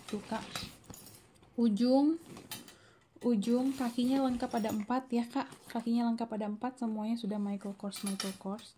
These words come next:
Tuh, lihat sendiri kakinya lengkap, kulitnya masih cantik banget. Handle-nya juga masih aman, ya, feather masih aman, kulit juga masih oke.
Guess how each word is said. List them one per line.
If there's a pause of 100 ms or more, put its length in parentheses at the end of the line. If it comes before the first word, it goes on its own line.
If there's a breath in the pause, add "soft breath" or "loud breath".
(600 loud breath)
Tuh,
lihat
sendiri
kakinya
lengkap, (320)
kulitnya
masih
cantik
banget. (720 loud breath)
Handle-nya
juga
masih
aman, (320)
ya, (220)
feather
masih
aman, (480 loud breath)
kulit
juga
masih
oke.